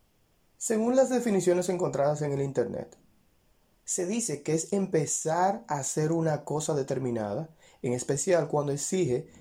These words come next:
esfuerzo o trabajo, o cuando tiene cierta importancia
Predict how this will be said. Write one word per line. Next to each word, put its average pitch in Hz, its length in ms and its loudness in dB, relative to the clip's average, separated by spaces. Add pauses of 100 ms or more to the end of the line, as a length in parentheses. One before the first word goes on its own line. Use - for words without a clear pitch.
(140)
esfuerzo 190 880 -2
o 127 160 2
trabajo, 110 640 0 (300)
o 208 300 4 (360)
cuando 196 320 2
tiene 185 300 2
cierta 160 400 0
importancia 123 720 2